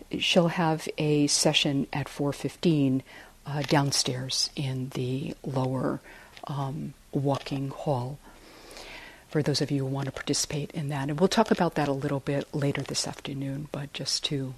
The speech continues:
just to let you know that even though Aylwin isn't here right now, she is, she is coming later on.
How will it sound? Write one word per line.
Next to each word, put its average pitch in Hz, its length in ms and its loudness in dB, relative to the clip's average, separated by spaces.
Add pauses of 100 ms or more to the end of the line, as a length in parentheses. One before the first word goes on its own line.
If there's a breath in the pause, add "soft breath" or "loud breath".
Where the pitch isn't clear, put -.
just 151 180 2
to 160 60 -2
let 139 260 -2
you 151 80 2
know 131 360 -2
that 127 260 -4 (260)
even 143 240 -2
though 127 240 0
Aylwin 139 720 0
isn't 156 280 4
here 139 140 2
right 131 280 -2
now, 139 280 -2
she - 380 -4
is, 123 400 0 (340 loud breath)
she - 200 0
is - 240 0
coming 139 420 -6
later 139 340 -2
on. 131 320 -4